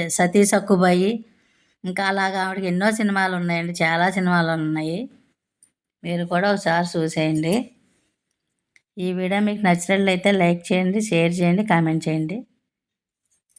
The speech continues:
ఆ రోజుల్లో నటన కాదండి, జీవించేవాళ్ళు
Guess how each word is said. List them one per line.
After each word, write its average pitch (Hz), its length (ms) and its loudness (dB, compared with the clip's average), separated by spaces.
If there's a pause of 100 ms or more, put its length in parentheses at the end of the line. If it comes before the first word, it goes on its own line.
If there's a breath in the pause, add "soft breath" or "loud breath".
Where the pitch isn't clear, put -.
(2000 soft breath)
ఆ 180 180 2
రోజుల్లో 208 640 2
నటన 208 420 2
కాదండి, 202 560 0
జీవించేవాళ్ళు 202 960 4